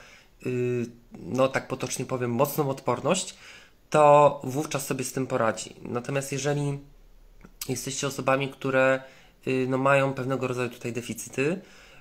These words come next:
no to właśnie przy takich też zmianach temperatur, y, no właśnie wasze ciało może zareagować tak, że się do tego nieodpowiednio dostosuje i szybko się rozchorujecie. Natomiast,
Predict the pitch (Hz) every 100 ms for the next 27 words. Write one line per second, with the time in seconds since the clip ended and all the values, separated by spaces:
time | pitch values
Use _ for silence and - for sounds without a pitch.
0 | - - 139 147 151 151 143 147 139 -
1 | 131 120 - 123 113 139 147 139 131 120
2 | 120 113 107 127 143 180 185 - - -
3 | _ _ 123 127 127 131 139 127 139 -
4 | 139 127 123 - 127 120 113 110 113 113
5 | 110 110 - - 139 127 123 117 117 113
6 | 117 123 139 135 123 120 113 110 113 -
7 | - 135 127 120 - 117 113 - - -
8 | 120 117 - 107 - 117 113 107 107 -
9 | - _ _ - - - - - 113 143
10 | 160 156 -